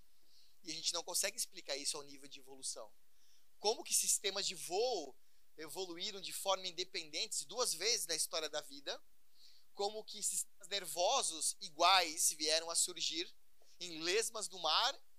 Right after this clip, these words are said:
e aves de rapina, a não ser que elas tenham sido programadas por alguém que soubesse o caminho das pedras. Pode passar. Outro exemplo de ciência mais estabelecido, selacanto. Esse peixe aqui é um fóssil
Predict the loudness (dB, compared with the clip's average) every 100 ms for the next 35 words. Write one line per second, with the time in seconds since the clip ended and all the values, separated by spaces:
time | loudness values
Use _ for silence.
0 | -12 -8 -4 4 4 4 -6 -4 -4 -4
1 | -12 -10 -10 -10 -16 -16 -16 -16 -16 -16
2 | -16 -18 -18 -18 -16 -16 -16 -12 -10 0
3 | 2 2 -2 -2 0 -2 -2 2 2 0
4 | -14 -6 -4 0 -2 0 -2 -2 -8 -8
5 | -4 -4 -2 -4 -4 -2 -4 -4 -6 -10
6 | -16 -16 -12 0 0 0 -4 -2 -2 -4
7 | -14 -12 -6 -2 2 4 4 2 -4 -16
8 | -16 -18 -16 -16 -16 -16 -16 -16 -16 -16
9 | -16 -16 -16 -16 -16 -16 -16 -16 4 6
10 | 8 6 4 6 4 0 2 4 4 2
11 | 2 0 0 -4 -2 -2 -2 0 4 4
12 | 2 -2 -2 -10 -12 -4 -4 -2 -2 0
13 | 0 -4 -6 -6 -4 -4 -4 -2 -6 -6